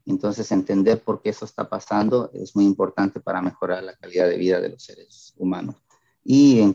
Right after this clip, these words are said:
y ahí, y en el área industrial tiene muchas aplicaciones en las cuales, este, las voy a ir hablando poco a poco, pero la verdad, este, no es fácil hacer este tipo de técnicas porque se requiere mucho dinero, se, se requiere de mucho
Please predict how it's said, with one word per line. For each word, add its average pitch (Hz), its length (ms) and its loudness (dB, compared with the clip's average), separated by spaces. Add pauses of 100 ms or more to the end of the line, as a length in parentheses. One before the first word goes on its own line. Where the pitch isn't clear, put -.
(160)
y 101 100 -2
ahí, 98 180 4
y 101 120 0
en 101 100 4
el 98 120 2
área 107 160 2
industrial 110 520 -2
tiene 107 180 -4
muchas 101 300 -20
aplicaciones 107 720 -20
en 98 100 -20
las 90 120 -18
cuales, 92 320 -4
este, 92 420 -10 (300)
las 90 140 -10
voy 95 180 2
a 90 100 2
ir 90 120 0
hablando 90 400 -6
poco 104 220 -6
a 104 60 -8
poco, 127 400 -2 (380)
pero 117 280 4
la 104 100 4
verdad, 98 420 2
este, 92 800 -8 (800)
no 120 240 -8
es 131 120 -8
fácil 127 420 0
hacer 117 220 -12
este 113 220 -18
tipo - 280 -20
de 101 140 -2
técnicas 120 500 -2
porque - 220 -12
se - 100 -4
requiere 104 320 -8
mucho 101 260 -8
dinero, 101 360 0
se, - 200 -12
se - 160 -10
requiere 95 360 -2
de 92 60 0
mucho 95 440 -2